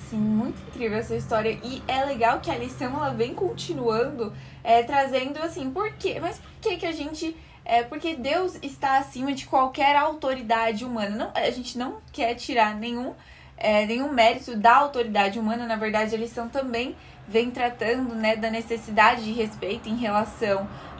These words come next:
a, às nossas obrigações cívicas, às nossas obrigações como cidadãos,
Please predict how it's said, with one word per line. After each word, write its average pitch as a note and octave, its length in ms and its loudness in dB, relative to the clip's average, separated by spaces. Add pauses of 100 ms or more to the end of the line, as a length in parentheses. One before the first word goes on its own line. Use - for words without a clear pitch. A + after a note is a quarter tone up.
a, F#3+ 720 6
às G#3+ 100 2
nossas A#3 300 -2
obrigações A#3 600 2 (120)
cívicas, A3 480 -4
às G3+ 100 -4
nossas G#3+ 340 0
obrigações G#3+ 680 -2
como C#4 240 -4
cidadãos, G#3+ 720 0